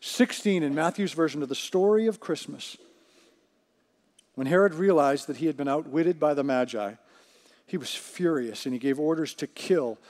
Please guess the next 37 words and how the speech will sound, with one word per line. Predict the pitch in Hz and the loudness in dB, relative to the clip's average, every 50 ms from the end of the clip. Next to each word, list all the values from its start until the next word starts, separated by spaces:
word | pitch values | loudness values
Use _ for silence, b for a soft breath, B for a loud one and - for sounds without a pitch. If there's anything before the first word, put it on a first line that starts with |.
| b b b b _ _ | b b b b _ _
all | - 143 156 170 180 190 | 0 4 6 8 8 8
the | 190 214 | 6 4
boys | 180 165 165 165 165 170 156 | 2 4 4 4 4 4 2
in | 175 170 | -2 -2
Bethlehem | 147 147 147 143 - - 135 131 135 135 | 0 0 -2 -2 -2 -6 -6 -4 -4 -2
and | 131 127 | -4 -4
its | 127 - - | -6 -8 -8
vicinity, | - - 131 - - - 165 151 127 104 104 101 - _ _ _ _ _ _ _ _ _ | -10 -10 -10 -8 -6 -4 -4 -4 -4 -4 -6 -10 -10 _ _ _ _ _ _ _ _ _
and | - 175 185 202 240 262 277 247 | 0 4 6 6 6 6 4 4
its | 262 247 - - - | 2 0 0 -4 -4
vicinity, | - 190 196 - - - - - - 269 262 220 156 117 113 107 - - _ _ _ _ _ _ _ _ _ _ _ _ _ _ _ _ | -2 0 0 0 -2 -8 -2 4 6 6 8 6 4 2 -2 -8 -16 -18 _ _ _ _ _ _ _ _ _ _ _ _ _ _ _ _
who | - 165 | -4 -4
were | 147 135 143 139 | -2 0 -2 -2
two | - - - - - 214 226 240 | -4 -6 -10 -4 -2 0 0 2
years | 233 233 233 233 220 165 | 2 2 2 2 2 2
old | 185 160 156 151 147 147 143 B B B B B B B B - | 2 2 4 4 2 2 0 B B B B B B B B -4
and | - 139 139 139 - _ - | -2 -2 -2 -2 -6 _ -4
under, | 165 175 160 151 127 127 123 123 | -2 -2 -2 -2 -2 -4 -4 -4
in | 123 123 | -6 -6
accordance | 127 123 - - 165 165 165 175 160 - - - | -8 -8 -4 0 0 0 0 -2 -6 -10 -12 -14
with | - 127 - _ | -16 -18 -16 _
the | - | -16
time | - - - 165 156 156 160 165 170 | -14 -8 -4 -2 0 0 0 -2 -4
he | 135 - 147 135 | -6 -4 -4 -4
had | 123 117 | -4 -2
learned | 123 131 151 170 175 180 180 170 | -2 0 0 2 2 0 -2 -4
from | - - 165 160 156 | -4 -4 -4 -2 -2
the | 147 | -2
Magi. | 143 143 139 135 131 123 - 117 110 110 104 b b b b b b b b b b _ | -2 -2 -2 -2 -2 -4 -8 -12 -16 -18 -20 b b b b b b b b b b _
Then | - 156 180 185 | 6 6 6 6
what | 190 180 | 4 2
was | 180 151 | 0 0
said | - - 185 180 175 | 4 4 4 4 4
through | - 185 165 | 0 -4 -6
the | 160 | -4
prophet | - - 175 175 175 - 180 170 | -2 0 0 0 0 -2 -6 -8
Jeremiah | - - 165 170 170 165 160 147 131 120 113 110 | -4 -2 0 0 0 0 0 -2 -2 -2 -4 -6